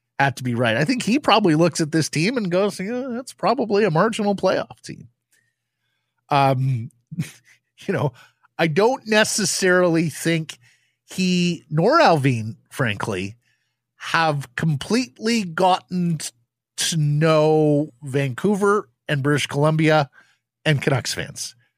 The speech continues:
I think they're managing as though they would manage anywhere and not necessarily understanding the specifics of this market. And one of the specifics we know of this market is Canucks luck.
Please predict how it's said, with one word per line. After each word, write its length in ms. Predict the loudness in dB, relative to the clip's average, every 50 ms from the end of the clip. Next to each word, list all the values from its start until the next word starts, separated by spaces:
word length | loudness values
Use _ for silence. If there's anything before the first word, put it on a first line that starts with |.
| _ _ _ _ _ _
I 100 | -2 0
think 240 | 0 0 -2 -2 -2
they're 160 | -2 -2 0
managing 880 | 0 -2 -2 0 2 2 2 2 2 2 0 0 0 0 0 -2 -4 -4
as 280 | -2 0 0 0 2
though 240 | 2 2 2 2 2
they 180 | 2 2 2 2
would 200 | 2 0 0 0
manage 720 | 0 0 2 2 0 0 -2 -2 -2 -4 -4 -6 -8 _ _ _ _ _ _ _ -14 -14 -12 -12 -14 -6 0
anywhere 540 | 0 2 2 2 0 -2 -4 -8 -12 -14 -18 _ _ _ _ _ _ _ _ _
and 140 | -2 0 2
not 240 | 4 4 2 2 2
necessarily 720 | 2 2 2 0 -2 -4 -2 0 0 2 2 4 4 2
understanding 640 | 2 2 0 0 -2 -2 -2 -2 -2 -2 -2 -4 -2 -2
the 100 | -2 -2
specifics 800 | -2 -4 -4 -4 -4 -2 0 0 0 0 0 -2 -2 -2 -4 -4
of 160 | -4 -4 -2
this 340 | 0 0 0 -2 -4 -10 -12 _ _ _ _ _ _ _ _ _ _ _ _ _ _ _ _ _ _ _
market. 500 | 0 2 4 4 4 2 0 -2 0 0
And 280 | -2 -2 -4 -6 -6
one 200 | -4 0 0 0
of 60 | 2 2
the 100 | 0 0
specifics 580 | 0 -2 -2 -2 -2 -2 -2 -2 -2 -4 -2
we 120 | -4 -2 0
know 220 | 0 2 2 2
of 200 | 2 0 -2 -2
this 220 | -2 -2 -2 0
market 340 | 0 0 0 0 0 0 0
is 140 | -2 -2 0
Canucks 360 | -2 0 0 0 -2 -2 -2
luck. 320 | -2 0 0 -2 -2 -6